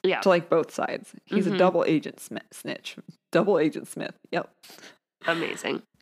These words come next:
Speaker 2: And we go back to the hospital because Dana sent Albert to go help
Speaker 1: Fucking
Speaker 2: Melissa.
Speaker 1: Albert. It's
Speaker 2: And he's
Speaker 1: so
Speaker 2: so
Speaker 1: cute.
Speaker 2: sweet because he's like, "Is it okay if I pray over your daughter right here?"
Speaker 1: Yeah, he's like, "She's weak."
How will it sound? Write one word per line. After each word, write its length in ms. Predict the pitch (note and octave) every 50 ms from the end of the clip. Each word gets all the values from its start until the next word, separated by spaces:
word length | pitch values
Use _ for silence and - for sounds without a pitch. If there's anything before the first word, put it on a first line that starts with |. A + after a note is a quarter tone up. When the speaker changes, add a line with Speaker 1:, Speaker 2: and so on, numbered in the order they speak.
| _ -
Speaker 2:
And 520 | A3+ A#3 A#3 A#3 A#3 A#3 A#3 A#3 A3+ A3
we 140 | A3+ A3+ G#3
go 140 | G#3+ G#3+ G3+
back 180 | A3+ B3 A#3+
to 80 | - C#4
the 60 | C4+
hospital 680 | B3+ - C4+ C#4 - - - C4 B3+ B3+ B3+ B3+ C4 C4+ - - - _
because 340 | - C#4+ C#4+ D4+ C#4+ C#4+ - - - - - _ _ _ -
Dana 480 | - D#4 D#4+ D#4+ D#4+ C#4 C4 C4+ C4+ C#4 - _ _
sent 380 | - - D4 C#4+ C#4+ C#4 C4+ _ _ _ _ _ -
Albert 680 | E4+ G4 F#4 F#4 F#4+ E4 D4+ D#4+ E4+ - _ - - _ _ _ - - -
to 80 | -
go 220 | D4+ - E4 F4+ F4+
help 260 | - - F#4 F4 E4+ -
Speaker 1:
Fucking 120 | - F4+ - - - F4+ E4 - F#4 F4
Speaker 2:
Melissa. 220 | C#4+ C4+ B3+ A#3+ -
Speaker 1:
Albert. 720 | F#4 F#4+ F#4 F4+ F4+ - F4 F4 F4 E4+ E4+ E4+ E4+ - -
It's 40 | -
Speaker 2:
And 100 | D4+ C4
he's 200 | D4 D4+ D#4+ D#4+
Speaker 1:
so 120 | - -
Speaker 2:
so 320 | - - E4+ F4+ F4+ F4+
Speaker 1:
cute. 160 | E4+ E4+ F4 F4
Speaker 2:
sweet 540 | A#3 A#3+ A#3 A3+ G#3 G3 F3+ D3+ - -
because 260 | - A3 - A#3+ A#3+ -
he's 160 | B3 A#3+ -
like, 260 | A#3+ A#3 A3+ - - _ _ - _ _ _ _ - -
"Is 140 | C4+ - D#4+
it 80 | D#4 D#4+
okay 420 | D#4+ D#4 - D#4+ D#4 D4+ D4 D4
if 100 | D4 -
I 140 | C#4 C4+ C4
pray 340 | C4 - - B3 B3 B3 A#3+
over 200 | A#3+ A#3 A#3 A3+
your 200 | A3 G#3 G3+ G3
daughter 420 | G3 G#3 G3 G3 G3 G3+ G3+ G3
right 260 | G3 G3 G3 G3 -
here?" 480 | G#3 - G#3 G3+ G3+ G3 F#3+ G3+ G3+ _ _ - -
Speaker 1:
Yeah, 180 | E4 D#4+ D#4+ D#4
he's 220 | D#4 D#4 D4 D#4
like, 120 | D4+ C#4
"She's 380 | - - - - D4+ D4+ C#4 C#4+
weak." 560 | C4+ C#4 C#4+ C#4 C#4 C4 A#3+ - - - -